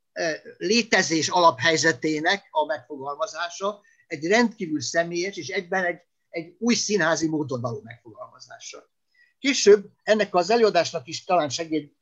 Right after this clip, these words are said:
nem segédrendező, hanem, hanem mint, ö, színművészeti főiskolás, ö, rendező, szakos hallgató, ügyeletes rendezőként a Madásba voltam beosztva. Többször láttam az előadást, és minél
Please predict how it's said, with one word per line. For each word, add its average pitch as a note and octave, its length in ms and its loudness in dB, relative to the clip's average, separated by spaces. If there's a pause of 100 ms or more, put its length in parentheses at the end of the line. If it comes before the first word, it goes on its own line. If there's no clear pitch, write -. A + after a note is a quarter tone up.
(200)
nem F3+ 200 -2
segédrendező, E3 640 0
hanem, D#3+ 200 2
hanem D#3 420 -2 (140)
mint, E3+ 320 -4
ö, D#3 160 4 (160)
színművészeti G#3 840 -4
főiskolás, C#3+ 920 -4 (220)
ö, D3 320 0 (180)
rendező, E3 460 -4
szakos D#3 360 -8
hallgató, G3 540 2 (180)
ügyeletes E3+ 580 2
rendezőként D#3 640 -2
a D#3 40 -2
Madásba C#3+ 420 -2
voltam A#2+ 360 -8
beosztva. - 720 -14 (560)
Többször D4 320 0
láttam D#3+ 340 0
az D3 140 -4
előadást, G3+ 580 0
és - 280 0 (800)
minél C4 400 4